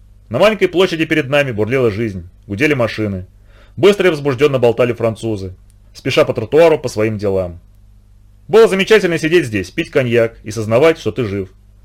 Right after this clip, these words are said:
Но из головы у меня не выходила Мэри Дир, и, глядя на Патча, согнувшегося над бокалом, я продолжал раздумывать.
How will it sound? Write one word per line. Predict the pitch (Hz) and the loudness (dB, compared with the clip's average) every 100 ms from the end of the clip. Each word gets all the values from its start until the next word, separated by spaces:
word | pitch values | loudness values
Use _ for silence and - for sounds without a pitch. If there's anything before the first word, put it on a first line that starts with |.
| _ _ - | _ _ -10
Но | 120 | -4
из | 123 | 2
головы | 151 190 226 | 6 6 6
у | 202 | 4
меня | 190 190 | 2 0
не | 170 | 0
выходила | 139 127 151 127 | 0 2 2 2
Мэри | 131 123 | 0 0
Дир, | 113 123 104 - - - - | -2 -4 -6 -8 -20 -20 -16
и, | 110 | -2
глядя | 139 151 | 2 2
на | 123 | 2
Патча, | 117 190 190 165 151 | 2 2 2 -2 -4
согнувшегося | 147 151 139 135 127 | -4 -4 -2 -2 -2
над | 123 | -2
бокалом, | 117 127 123 117 110 - _ _ - | 0 0 2 0 -2 -10 _ _ -4
я | 147 180 | 0 2
продолжал | 127 117 123 | 2 2 2
раздумывать. | 117 98 98 92 87 - | 0 -2 -6 -8 -12 -20